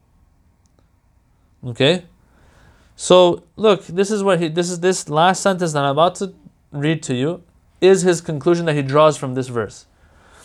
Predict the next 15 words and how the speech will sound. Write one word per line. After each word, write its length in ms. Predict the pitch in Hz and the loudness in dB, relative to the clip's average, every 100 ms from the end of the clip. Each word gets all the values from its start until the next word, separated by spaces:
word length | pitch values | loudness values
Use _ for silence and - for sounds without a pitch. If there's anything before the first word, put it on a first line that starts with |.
| - - - | -20 -20 -6
He 140 | 165 | -2
says, 280 | 170 214 190 | 2 2 4
"This 260 | 196 247 247 | 4 4 2
verse 320 | 240 262 240 | 2 2 2
indicates 720 | 214 233 214 165 160 127 - | -2 -2 -2 -2 -6 -6 -6
that 200 | 156 156 | -4 -2
the 100 | 170 | -2
renewal 600 | 160 165 165 214 226 214 | -2 -2 -2 0 2 2
of 240 | 175 156 151 | 2 -2 -2
life, 640 | 156 175 247 247 - - _ _ _ _ _ _ _ _ _ - 127 | 0 2 2 0 -6 -20 _ _ _ _ _ _ _ _ _ -16 -4
getting 260 | 151 170 | -4 -2
another 220 | 165 160 | -4 -2
life 220 | 151 151 151 | 0 0 -2
after 220 | 143 - | -6 0
death, 320 | 127 175 - | 2 2 0